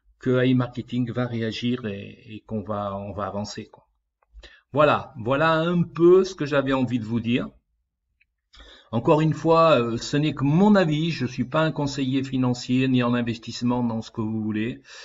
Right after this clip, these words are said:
Je partage juste, juste mes, mes, euh, mes pratiques et mes points de vue. Euh, voilà, si vous investissez, investissez toujours ce que vous pouvez perdre,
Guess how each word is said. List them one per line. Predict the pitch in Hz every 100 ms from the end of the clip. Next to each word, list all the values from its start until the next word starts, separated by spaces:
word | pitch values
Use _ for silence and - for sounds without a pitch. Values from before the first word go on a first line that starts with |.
| -
Je | - -
partage | 127 131 131
juste, | 110 104 143 135 - _
juste | 117 110 139 -
mes, | 127 127
mes, | 123 123 120 113 - - - _
euh, | - - -
mes | 127 131
pratiques | 131 127 131 127
et | 123
mes | 123
points | 120 120
de | 101
vue. | 92 104 - _ _ - _ -
Euh, | 110 110 107 104 107 104 104 104
voilà, | 120 107 110
si | - 117
vous | 113 113
investissez, | 113 113 - 110 - 120
investissez | 107 107 110 - 110
toujours | - 123 127 -
ce | -
que | 107
vous |
pouvez | - 117
perdre, | 107 117 120 139 76